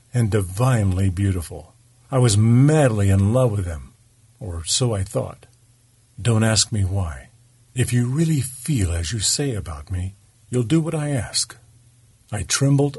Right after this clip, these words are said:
all over. This was an unexpected turn of events, not how I had imagined things would be.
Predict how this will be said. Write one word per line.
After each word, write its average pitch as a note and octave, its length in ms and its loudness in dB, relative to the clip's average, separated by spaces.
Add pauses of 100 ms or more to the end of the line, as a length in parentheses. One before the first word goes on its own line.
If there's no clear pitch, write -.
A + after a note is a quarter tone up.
(160)
all A2+ 340 0
over. G2+ 460 0 (480)
This F3 180 -2
was D3 160 2
an B2+ 80 4
unexpected B2+ 640 -2
turn F#2+ 180 0
of D#2+ 160 -6
events, - 540 -6 (320)
not D#3 200 2
how E3+ 200 2
I D#3 100 4
had C3 100 0
imagined A#2 640 2
things G#2 360 0
would E2+ 180 -6
be. A2+ 320 -2